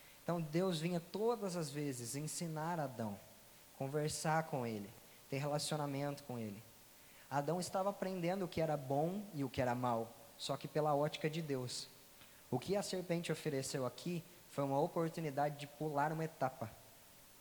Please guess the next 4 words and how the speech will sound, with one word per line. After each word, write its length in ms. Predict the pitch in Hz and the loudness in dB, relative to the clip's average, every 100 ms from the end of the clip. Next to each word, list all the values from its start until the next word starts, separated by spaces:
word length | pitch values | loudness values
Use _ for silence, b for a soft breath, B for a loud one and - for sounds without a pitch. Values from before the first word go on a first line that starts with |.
| - - | -20 -8
Foi 100 | - | -4
uma 120 | 123 | 0
oportunidade 920 | 135 156 156 147 147 131 135 151 131 117 B B B | 2 2 2 0 -2 2 2 2 0 -10 B B B
egoísta 720 | 151 190 175 165 185 - 131 | 0 2 2 2 2 -2 -4